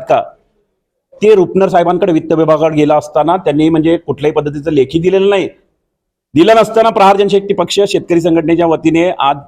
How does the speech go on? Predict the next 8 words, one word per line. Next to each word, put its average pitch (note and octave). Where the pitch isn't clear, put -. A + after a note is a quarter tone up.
अ, C3+
कालच F3+
ही, F#3+
अ, D#3
गोष्ट D#3+
मला E3+
कळाली D3+
होती D#3